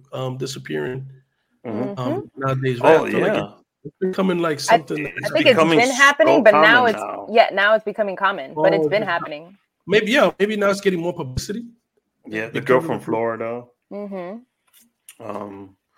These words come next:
Speaker 2: Demi Lovato is a reptile on the low. Maybe.
Speaker 1: Could be.
Speaker 3: Reptilian.
Speaker 2: Maybe.
Speaker 1: Could be.
Speaker 2: Maybe.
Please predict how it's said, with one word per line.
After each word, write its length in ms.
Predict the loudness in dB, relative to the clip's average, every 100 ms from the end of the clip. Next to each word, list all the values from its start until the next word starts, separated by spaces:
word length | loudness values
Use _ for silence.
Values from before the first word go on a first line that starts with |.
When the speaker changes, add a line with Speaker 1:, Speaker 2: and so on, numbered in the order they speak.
| _ _ _ _ -4
Speaker 2:
Demi 240 | -2 -2
Lovato 540 | -4 -4 -6 -6 -10
is 220 | -12 -14 -12
a 160 | -12
reptile 440 | -8 -10 -8 -10 -10
on 160 | -14
the 60 | -16
low. 340 | -12 -12 -14 -12
Maybe. 600 | -8 -6 -8 -10 -10 -14 -14
Speaker 1:
Could 200 | -8 -6
be. 100 | -4
Speaker 3:
Reptilian. 460 | -4 -4 -8 -12 -20 _
Speaker 2:
Maybe. 640 | -18 -16 -16 -16 -16 -16
Speaker 1:
Could 140 | -16 -16
be. 100 | -16
Speaker 2:
Maybe. 400 | -16 -20 -20 -20